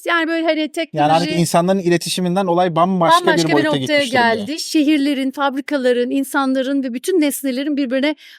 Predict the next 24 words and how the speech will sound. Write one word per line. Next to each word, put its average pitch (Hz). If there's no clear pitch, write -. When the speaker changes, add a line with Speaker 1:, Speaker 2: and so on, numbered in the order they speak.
Speaker 1:
bağlantıda 269
olduğu 269
ve 269
bunları 254
bizim 254
yönetebildiğimiz 254
bir 247
dünya. 233
Bunların 294
hepsinin 285
de 247
kesinlikle 269
sürdürülebilirliğe 247
çok 254
de-, 247
ciddi 220
katkısı 220
var 311
ve 302
verimliliğe, 240
karlılığa, 240
büyümeye. 233
O 277
yüzden 302